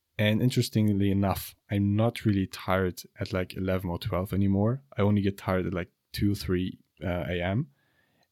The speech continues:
and actually get a lot of work done. And then when I go to sleep, usually, not always, but usually I wake up without an alarm clock at, like, nine,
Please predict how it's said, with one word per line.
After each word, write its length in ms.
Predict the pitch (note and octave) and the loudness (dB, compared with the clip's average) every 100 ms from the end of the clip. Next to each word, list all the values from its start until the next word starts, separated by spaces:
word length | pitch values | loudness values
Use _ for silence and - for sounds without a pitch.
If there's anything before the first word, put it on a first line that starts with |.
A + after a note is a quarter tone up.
| _ | _
and 340 | G2+ G#2 G#2 | 2 2 2
actually 340 | G2 A2 - G2 | 2 0 0 0
get 140 | G2+ | 2
a 40 | G2 | 2
lot 140 | G2+ | -2
of 140 | - | -4
work 220 | A2 G#2+ - | -2 -2 -4
done. 240 | E2 F2 | -6 -6
And 120 | F#2+ G2 | -4 0
then 180 | A2 | 2
when 140 | A2 G2+ | 4 2
I 60 | |
go 140 | F2 D#2+ | 0 -4
to 160 | - | -4
sleep, 320 | - E2+ E2 _ | -6 -4 -6 _
usually, 600 | G2 A2+ B2+ A2 F#2 F2 | 0 2 4 2 -2 -2
not 180 | G2 C#3 | -2 -2
always, 380 | G2 F2+ F2 - | -2 -4 -6 -8
but 200 | - F#2+ | -8 -6
usually 640 | G2+ A2+ G#2+ G2 F#2 F2+ _ _ _ _ _ | 0 2 0 0 -2 -2 _ _ _ _ _
I 360 | - F#2+ F#2+ F#2+ | -2 2 2 0
wake 260 | F#2 G2+ G2 | 0 0 2
up 220 | F2+ F2+ - | 0 0 -6
without 320 | G#2+ - A2 A#2+ | -6 2 2 4
an 80 | |
alarm 300 | G#2 F#2+ F2+ | 2 2 -2
clock 360 | F2 E2+ E2+ - _ | -2 -4 -4 -8 _
at, 120 | F2+ | -6
like, 160 | F2 F2+ - | -6 -6 -10
nine, 600 | F2 F2 F2 F#2 F2+ F2 | -6 -2 0 0 -2 -6